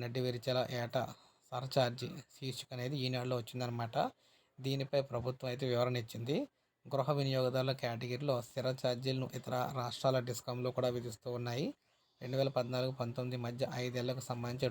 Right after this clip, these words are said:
ట్రూ అప్ మొత్తాన్ని కూడా యూనిట్కు ఏడు పైసల చొప్పున వసూలు చేసుకోవడానికి ఏపీఆర్సీ అనుమతించింది. రెండు వేల ఇరవై ఒకటి ఇరవై రెండు ఆర్థిక సంవత్సరానికి సంబంధించి విద్యుత్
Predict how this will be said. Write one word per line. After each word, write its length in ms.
ట్రూ 200
అప్ 180
మొత్తాన్ని 440
కూడా 220
యూనిట్కు 380
ఏడు 200
పైసల 320
చొప్పున 280
వసూలు 300
చేసుకోవడానికి 600
ఏపీఆర్సీ 640
అనుమతించింది. 600
రెండు 180
వేల 120
ఇరవై 160
ఒకటి 160
ఇరవై 160
రెండు 180
ఆర్థిక 300
సంవత్సరానికి 420
సంబంధించి 440
విద్యుత్ 320